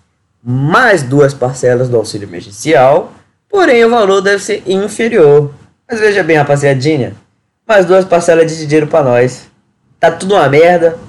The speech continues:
tá tudo uma bosta, mas vamos economizar dinheiro, rapaziada, que depois é tudo nosso.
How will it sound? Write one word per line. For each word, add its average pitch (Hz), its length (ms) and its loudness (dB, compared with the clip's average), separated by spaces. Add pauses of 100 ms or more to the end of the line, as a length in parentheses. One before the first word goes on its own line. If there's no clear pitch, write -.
(340)
tá 170 100 2
tudo 165 240 -2
uma 147 160 2
bosta, 151 500 2 (300)
mas 233 140 2
vamos 220 180 2
economizar 208 580 0
dinheiro, 185 400 0
rapaziada, 147 680 -2 (380)
que 170 140 -4
depois 180 640 0
é 170 160 2
tudo 214 400 -6
nosso. 165 480 0